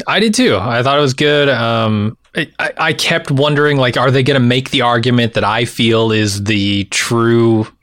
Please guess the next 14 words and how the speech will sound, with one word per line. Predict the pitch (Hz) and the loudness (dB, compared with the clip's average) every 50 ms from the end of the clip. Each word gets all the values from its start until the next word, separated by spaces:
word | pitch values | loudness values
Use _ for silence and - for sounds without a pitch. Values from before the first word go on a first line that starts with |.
| _ _ - | _ _ -8
smoking | - - - 143 123 117 - - 113 104 | -6 -4 -2 -2 -2 -2 -2 -2 -2 -2
gun | - 113 107 117 131 135 | -2 -2 -2 0 0 -2
here, | 131 - 160 165 180 185 | -2 -2 0 0 0 0
which | 170 - 110 - - | -2 -2 -4 -2 -2
is | - 117 110 110 110 104 101 - - - - - - - - _ _ _ _ - | -2 0 0 0 0 0 -2 -4 -8 -10 -16 -20 -20 -20 -20 _ _ _ _ -6
they | 113 101 127 120 | -4 -2 -2 -2
promoted | 117 - - - 143 127 113 113 107 110 113 127 123 | -4 -4 -4 -2 0 0 2 2 2 2 2 0 0
him | 110 110 143 131 131 131 117 | -2 -2 0 0 0 0 0
just | 98 113 117 - - | 0 -2 -2 -2 -4
before | 117 107 - - 110 98 | -6 -6 -2 -2 -2 -2
firing | - - 113 104 104 110 117 127 135 | -2 -2 -2 0 0 0 0 0 0
him, | 117 147 151 156 165 | -2 -2 -2 -2 -2
just | 147 - 147 - | -2 -4 -4 -2
before | 180 160 - 160 147 135 131 | -2 -2 0 0 0 0 0